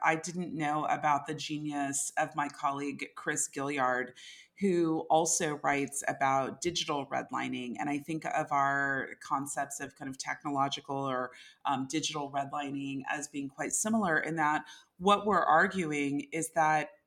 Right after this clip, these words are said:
these systems, all kinds of digital engagements, not just search, I mean, every type of digital engagement is really tied to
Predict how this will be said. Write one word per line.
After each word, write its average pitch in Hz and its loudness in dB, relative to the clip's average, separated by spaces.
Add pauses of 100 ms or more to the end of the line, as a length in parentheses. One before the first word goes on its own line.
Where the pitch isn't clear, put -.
these 196 0
systems, 170 0
all 208 4
kinds 190 -4
of 175 -4
digital 156 -2
engagements, 147 -4
not 233 0
just - -2
search, 165 -2
I 180 -4
mean, 170 -6 (460)
every 262 2
type 185 0
of - -8
digital 160 -6
engagement 147 -4 (460)
is 180 0
really 233 -2
tied 160 0
to 147 -4